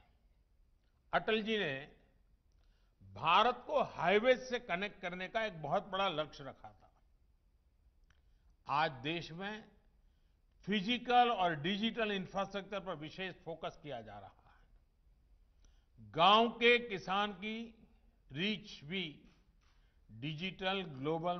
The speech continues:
मार्केट तक हो, इसके लिए देश के हर गांव तक ब्रॉडबैंड कनेक्टिविटी पहुंचाने में हम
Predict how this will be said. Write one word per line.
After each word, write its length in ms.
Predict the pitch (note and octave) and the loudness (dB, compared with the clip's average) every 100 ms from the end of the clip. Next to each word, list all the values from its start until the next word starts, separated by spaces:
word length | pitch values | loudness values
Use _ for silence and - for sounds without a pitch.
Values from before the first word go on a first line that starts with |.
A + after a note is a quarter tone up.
| D#3 | -6
मार्केट 500 | C#3 D3 D3 E3+ - | -4 -6 -6 -10 -10
तक 200 | C#3+ - | -12 -10
हो, 160 | D3+ F3 B2 - - - _ _ _ _ _ _ _ _ _ _ | -6 -4 -6 -12 -20 -20 _ _ _ _ _ _ _ _ _ _
इसके 320 | C#3+ C3 - | -10 -10 -8
लिए 280 | C#3+ C#3+ D#3+ | -6 -4 -6
देश 360 | C#3 C3 D3 - | -6 -6 -6 -8
के 120 | D#3+ A#2+ | -12 -10
हर 140 | B2+ D3+ A2+ | -8 -8 -6
गांव 240 | B2+ E3 F3 - | -6 -4 -6 -8
तक 320 | C3+ D3 - - - - - _ - | -6 -6 -10 -20 -20 -20 -20 _ -20
ब्रॉडबैंड 800 | G#2 A#2+ D#3 F3 D#3 F3 F#3 F#3+ - | -10 2 4 4 2 -4 -4 -6 -8
कनेक्टिविटी 680 | D#3+ D#3+ D3+ E3+ D#3+ D3 E3+ | -6 -6 -8 -12 -12 -12 -14
पहुंचाने 600 | D#3+ B2+ B2 C#3 C#3 D3+ | -12 -12 -10 -10 -8 -10
में 100 | D3 | -10
हम 220 | A#2 C3+ | -12 -14